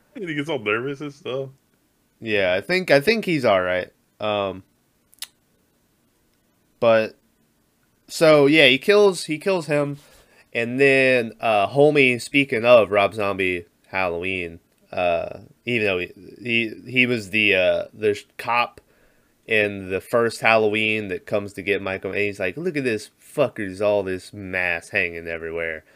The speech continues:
Speaker 2: And he was the guy in, uh, Devil's Rejects that was part of the family. He, he's in The Walking Dead,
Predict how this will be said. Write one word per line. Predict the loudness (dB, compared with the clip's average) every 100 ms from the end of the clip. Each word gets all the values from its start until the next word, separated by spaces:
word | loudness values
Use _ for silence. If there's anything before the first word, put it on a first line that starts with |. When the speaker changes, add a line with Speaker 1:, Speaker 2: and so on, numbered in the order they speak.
| _ _ _
Speaker 2:
And | -4
he | 0
was | 0 0
the | 0
guy | 4 6 6
in, | 6 4 0 -4
uh, | -6 -6 -8 _ _ _ _ _ _ _
Devil's | 2 2 2 -4 -4
Rejects | -4 -4 0 0 0 -4 -6
that | -4
was | -4 -10
part | -2 0 0 -4
of | -10 -8
the | -6 -4 -6 -6
family. | -2 -2 -2 -10 -12
He, | -6 -4 -2 0 0
he's | 0
in | -4 -2
The |
Walking | 2 2 0 -4
Dead, | -2 0 -2